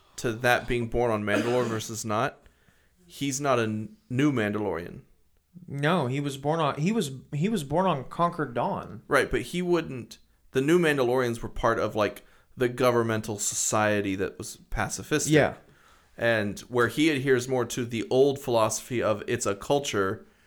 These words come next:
Speaker 1: and anybody who wants to adhere to the tenets of Mandalorian culture is a Mandalorian.
Speaker 2: Yes.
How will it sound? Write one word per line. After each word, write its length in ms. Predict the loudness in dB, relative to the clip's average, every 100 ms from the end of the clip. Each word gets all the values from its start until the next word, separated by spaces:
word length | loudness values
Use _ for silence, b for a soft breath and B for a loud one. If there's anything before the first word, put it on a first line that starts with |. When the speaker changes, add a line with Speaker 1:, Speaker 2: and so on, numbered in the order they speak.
| b
Speaker 1:
and 160 | -8 -6 2
anybody 540 | 4 4 2 2 2
who 120 | 2
wants 360 | 2 2 0 -2
to 240 | -4 0
adhere 340 | 0 0 0 0
to 120 | 0
the 100 | -8
tenets 460 | -4 -2 -2 -4 -4
of 340 | -2 -4 -6
Mandalorian 640 | -4 -2 -2 -2 -2 -4
culture 460 | -2 -4 -2 -4 0
is 180 | 0 0
a 60 | -2
Mandalorian. 560 | -4 -4 -4 -6 -2
Speaker 2:
Yes. 420 | 0 0 0 -10